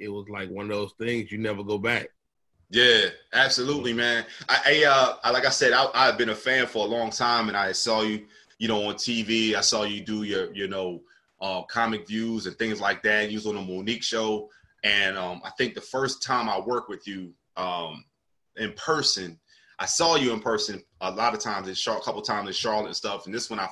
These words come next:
Speaker 2: first started doing comedy. Um, but we worked together at, uh, the Comedy House in, uh,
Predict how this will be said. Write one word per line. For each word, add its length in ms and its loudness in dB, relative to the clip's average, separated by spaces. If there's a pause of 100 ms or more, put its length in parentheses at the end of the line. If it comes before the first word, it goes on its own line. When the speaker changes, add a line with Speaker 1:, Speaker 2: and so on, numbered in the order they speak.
Speaker 2:
first 200 -2
started 220 -4
doing 180 -6
comedy. 500 -2 (640)
Um, 520 0 (400)
but 140 -2
we 120 2
worked 260 4
together 460 2
at, 100 -2
uh, 200 -6
the 120 -14
Comedy 420 -2
House 500 -6 (920)
in, 220 -2
uh, 400 -6